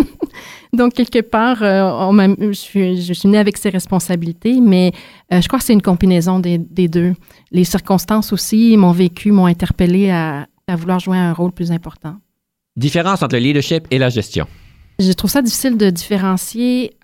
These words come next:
Speaker 1: euh, l'un et l'autre parce que pour être un gestionnaire, il faut avoir des compétences de leadership. Mais je dirais plutôt que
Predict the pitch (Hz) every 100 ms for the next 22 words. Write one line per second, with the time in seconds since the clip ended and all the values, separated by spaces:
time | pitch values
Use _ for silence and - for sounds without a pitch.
0 | - 180 175 208 202 269 254 208 208 -
1 | 214 220 185 190 - 185 214 233 185 233
2 | 233 - 196 185 202 190 190 190 - 202
3 | 202 190 185 175 170 - - - - -
4 | - 208 208 220 190 196 208 226 240 226
5 | 254 262 262 214 214